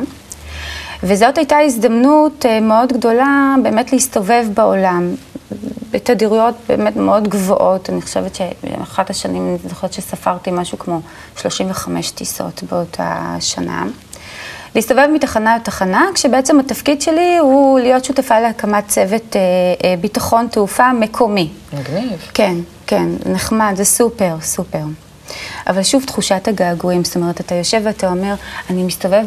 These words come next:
Speaker 1: בעולם, אני רואה, אני, חשבון הוצאות גדולות, מל-, גדול, מלונות פאר, אה, אה, אה,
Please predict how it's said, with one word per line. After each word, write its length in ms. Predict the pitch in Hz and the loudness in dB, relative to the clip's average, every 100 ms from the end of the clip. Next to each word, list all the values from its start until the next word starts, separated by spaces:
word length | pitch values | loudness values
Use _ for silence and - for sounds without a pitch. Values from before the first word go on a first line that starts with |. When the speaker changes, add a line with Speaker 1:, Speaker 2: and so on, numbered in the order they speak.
| 190 | 0
Speaker 1:
בעולם, 420 | 185 170 165 165 160 | -2 -2 -2 -4 -4
אני 160 | 175 175 | -4 -2
רואה, 520 | 180 - 214 214 208 - | -2 0 0 0 -2 -4
אני, 160 | 196 - - - - | -8 -8 -14 -16 -12
חשבון 360 | - 220 208 226 | -6 -2 0 0
הוצאות 320 | 226 214 196 | 0 2 0
גדולות, 460 | 196 196 185 180 185 | -2 -4 0 -2 0
מל-, 320 | 190 190 190 - | -2 0 -2 -4
גדול, 320 | 185 202 190 185 | -4 -2 0 0
מלונות 600 | 185 190 202 202 208 214 - | 0 0 0 2 0 -2 -4
פאר, 120 | - 254 214 202 190 175 - | -4 0 2 4 2 0 0
אה, 60 | |
אה, 60 | 196 180 185 190 185 - | 0 2 0 2 2 0
אה, 340 | 196 190 190 | 2 2 2